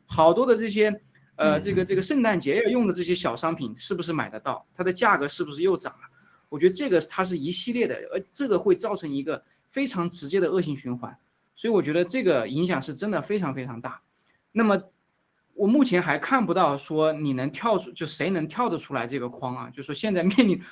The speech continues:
Speaker 1: 我觉得这也就是为什么说
Speaker 2: 嗯，嗯，嗯。
Speaker 1: 七哥还有我们爆料革命一直在讲的，说要备一些东西，要准备一些东西，再过到明年的时候，很可能我们现在过的每一天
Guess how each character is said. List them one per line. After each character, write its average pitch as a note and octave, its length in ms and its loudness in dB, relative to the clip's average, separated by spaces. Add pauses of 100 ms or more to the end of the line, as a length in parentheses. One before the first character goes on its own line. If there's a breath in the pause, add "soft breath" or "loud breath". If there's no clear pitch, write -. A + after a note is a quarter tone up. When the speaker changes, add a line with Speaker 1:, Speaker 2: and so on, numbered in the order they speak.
(300 loud breath)
Speaker 1:
我 E3 120 4
觉 E3+ 120 6
得 G#3+ 80 4
这 B3+ 120 -2
也 A#3+ 100 6
就 G3+ 100 0
是 G#3 80 0
为 C4 240 0
什 D#3 140 -2
么 B2 140 -2
说 D3+ 180 0
Speaker 2:
嗯， D3+ 220 -2
嗯， E3 80 -6
嗯。 E3+ 60 -10
Speaker 1:
七 F3+ 320 -2
哥 E3 340 6 (320 soft breath)
还 D#3 140 0
有 F#3 100 6
我 C#3 80 2
们 C#3+ 100 0
爆 F#3+ 120 4
料 E3+ 100 4
革 C#3+ 140 -2
命 D#3+ 200 0
一 F#3+ 120 -2
直 D3+ 100 -4
在 E3 160 0
讲 A2 280 -2
的， A#2 120 -8
说 C3+ 260 -2 (180)
要 E3 180 6
备 F#3 440 8
一 E3 80 -2
些 D3 160 0
东 C3+ 220 -2
西， - 220 -8 (100)
要 F3+ 180 4
准 C#3 360 0
备 E3+ 220 4
一 C#3 40 -4
些 C#3+ 180 -2
东 C3+ 160 -4
西， C3 200 -12 (200)
再 A3 280 6
过 G3+ 260 4 (400)
到 F3+ 160 4
明 D3+ 240 2
年 E3+ 140 4
的 C3+ 80 0
时 C3+ 140 -8
候， B2 240 -6 (180 soft breath)
很 F#3 240 -2
可 E3 120 0
能 D3 220 -2
我 C3+ 80 0
们 C#3+ 140 0
现 G3+ 180 -2
在 F3 100 0
过 G3 200 4
的 E3 80 4
每 C#3 200 2
一 G#3+ 160 0
天 D3 420 -4